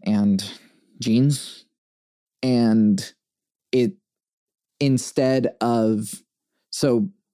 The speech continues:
I think free will allows us to think we can punish and have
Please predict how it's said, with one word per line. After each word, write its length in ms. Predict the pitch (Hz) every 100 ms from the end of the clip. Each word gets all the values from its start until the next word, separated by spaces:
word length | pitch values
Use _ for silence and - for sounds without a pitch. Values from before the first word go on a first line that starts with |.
| _ _ _ -
I 140 | 139
think 260 | 139 131 -
free 380 | - - 139 131
will 380 | 120 110 104 -
allows 960 | 117 107 110 117 120 113 110 - - - _ _ _ _ _
us 440 | 107 107 - - - -
to 460 | - 113 98 87 - - _ _ _ - - -
think 360 | 147 139 -
we 280 | 120 127 117
can 600 | - 117 110 104 101 98 - _ _ _ - 175 - 165 - - _ _
punish 680 | - 131 123 113 - - - _ _ _ _ _ _ _ - 143 151 - _ _ - -
and 340 | - 113 104 98
have 440 | - - 110 107